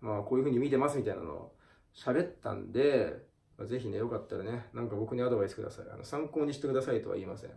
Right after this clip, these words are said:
なんか、「お前これ違うぞ」とか、「お前これいいぞ」みたいな、そういうアドバイスをね、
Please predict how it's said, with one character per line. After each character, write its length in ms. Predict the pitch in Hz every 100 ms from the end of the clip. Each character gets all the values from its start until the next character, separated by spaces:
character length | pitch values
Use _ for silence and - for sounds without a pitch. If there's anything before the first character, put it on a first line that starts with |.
| -
な 100 | 123
ん 80 | 139
か、 240 | 95 73 - - - - -
「お 80 | 135
前 200 | 165 160
こ 120 | 156
れ 60 |
違 20 | 147
う 20 | 143 131 117
ぞ」 80 | 101
と 80 | -
か、 80 |
「お 60 | 113
前 160 | 123 120
こ 100 | 120
れ 80 |
い 60 | 117
い 20 |
ぞ」 80 | 101
み 60 | 98
た 80 | -
い 80 | -
な、 140 | -
そ 100 | 123
う 40 |
い 20 | 120
う 40 |
ア 40 |
ド 80 | 135
バ 100 | -
イ 40 | -
ス 100 | -
を 60 |
ね、 200 | - 104